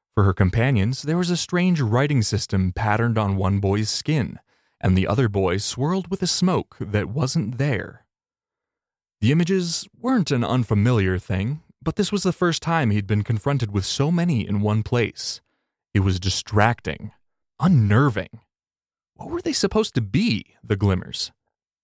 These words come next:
The remaining two members of the group were a boy, a clear vigilante of the night in appearance, with a costume that was black from head to toe, and a girl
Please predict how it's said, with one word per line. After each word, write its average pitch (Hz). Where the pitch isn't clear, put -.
The 107
remaining 110
two 170
members 160
of 170
the 185
group 104
were 120
a 147
boy, 104
a 117
clear 139
vigilante 123
of 127
the 139
night 104
in 95
appearance, 95
with 156
a 165
costume 110
that 90
was 98
black 101
from 98
head 104
to 131
toe, -
and 180
a 190
girl 190